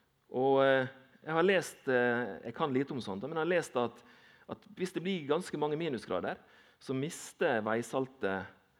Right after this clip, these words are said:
egenskapene sine. Så det kan jo stemme med det Jesus sa med at saltet mister sin kraft, da. Men jeg tror dessverre det at, eh, veisalt, det var ganske ukjent for Jesus i tid, så jeg tror ikke,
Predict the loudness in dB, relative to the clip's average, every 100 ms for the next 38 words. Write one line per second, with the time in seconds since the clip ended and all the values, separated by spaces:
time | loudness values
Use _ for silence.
0 | _ _ -8 -4 -2 -2 -4 -4 -6 -12
1 | -12 -12 -12 -12 -10 -4 -2 -2 -2 -2
2 | 0 0 2 2 2 -4 -4 -4 -2 -6
3 | -6 -4 -4 -4 -8 -8 -8 -10 -10 -12
4 | -14 -14 -12 -14 -14 -20 -20 -20 _ _
5 | _ _ _ _ -4 -4 -4 -4 -4 -2
6 | -2 0 -2 -2 -6 -6 -4 -2 -4 -4
7 | -4 -2 -2 -4 -6 -6 -8 -6 -8 -8
8 | _ -18 -8 -6 -6 -10 -12 -10 -8 -6
9 | -6 -4 -6 -4